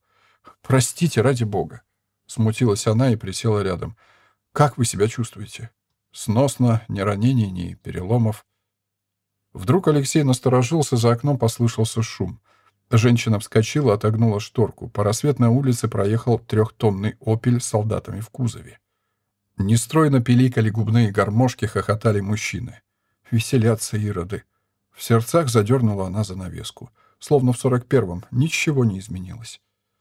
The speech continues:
«Не волнуйтесь, они мимо проехали. Впрочем, именно так они и вели себя до вчерашнего дня, когда наши пришли.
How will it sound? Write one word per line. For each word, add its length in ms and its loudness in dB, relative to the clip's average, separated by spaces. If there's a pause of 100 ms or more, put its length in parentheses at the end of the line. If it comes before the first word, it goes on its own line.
(180)
«Не 100 4
волнуйтесь, 500 2
они 200 4
мимо 220 6
проехали. 560 -2 (260)
Впрочем, 540 2
именно 340 4
так 280 2
они 200 4
и 40 6
вели 280 2
себя 280 2
до 120 0
вчерашнего 640 0
дня, 240 2
когда 340 -6
наши 320 0
пришли. 480 -12